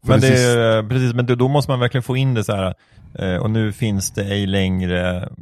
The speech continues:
Speaker 2: katter i
Speaker 1: Limerick.
Speaker 2: Ru-, i Rukan,
Speaker 1: Ja.
Speaker 2: till exempel.
Speaker 1: Ja.
Speaker 2: Röjkan.
Speaker 1: Ja,
Speaker 2: Ja.
Speaker 1: Röjkan.
Speaker 2: Ja.
Speaker 1: Ja.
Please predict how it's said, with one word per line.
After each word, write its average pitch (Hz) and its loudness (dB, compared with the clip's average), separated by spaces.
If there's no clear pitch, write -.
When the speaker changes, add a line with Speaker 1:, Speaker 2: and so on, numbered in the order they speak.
Speaker 2:
katter 104 -2
i 87 -4
Speaker 1:
Limerick. 101 -2
Speaker 2:
Ru-, - -4
i 101 -2
Rukan, 92 -6
Speaker 1:
Ja. - 2
Speaker 2:
till 92 -6
exempel. - -8
Speaker 1:
Ja. 98 -2
Speaker 2:
Röjkan. 98 -6
Speaker 1:
Ja, 95 0
Speaker 2:
Ja. 87 -4
Speaker 1:
Röjkan. 92 -4
Speaker 2:
Ja. 92 -12
Speaker 1:
Ja. 90 -6